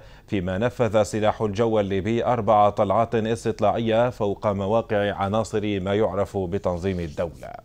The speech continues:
ومن جانبه قال الناطق الرسمي باسم غرفة العمليات الخاصة بعملية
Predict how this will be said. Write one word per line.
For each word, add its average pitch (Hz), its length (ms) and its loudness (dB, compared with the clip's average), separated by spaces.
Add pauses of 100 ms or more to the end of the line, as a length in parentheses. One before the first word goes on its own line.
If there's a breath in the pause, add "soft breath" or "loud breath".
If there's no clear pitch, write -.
(1500 soft breath)
ومن 95 380 4
جانبه 139 640 4
قال 135 160 10
الناطق 135 480 2
الرسمي 127 520 0
باسم 113 320 -2
غرفة 113 420 0
العمليات 110 680 2
الخاصة 104 460 2
بعملية 104 640 2